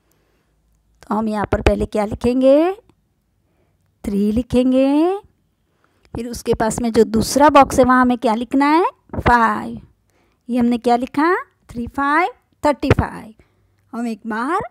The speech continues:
फिर से लिखेंगे, ये हमने लिखा थ्री,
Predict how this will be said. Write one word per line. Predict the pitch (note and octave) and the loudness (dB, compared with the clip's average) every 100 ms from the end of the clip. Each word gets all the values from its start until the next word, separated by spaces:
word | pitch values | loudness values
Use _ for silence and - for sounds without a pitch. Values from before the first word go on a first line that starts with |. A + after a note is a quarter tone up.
| _ _ | _ _
फिर | - E4+ C#4 | 0 0 0
से | D4 | -2
लिखेंगे, | B3 G#3+ G#3 G3+ G3+ G3 - - - - - - - _ _ _ _ _ _ _ _ _ | -4 -6 -12 -12 -14 -16 -20 -20 -20 -20 -20 -20 -20 _ _ _ _ _ _ _ _ _
ये | A3+ A3 | -8 -2
हमने | A3 A3+ A3 G#3 | -2 0 -2 -4
लिखा | G#3+ - G3 | -6 -8 -8
थ्री, | F#3 - G#3 G#3 B3+ D4+ E4+ G4+ | -8 -8 -4 -2 0 0 0 -4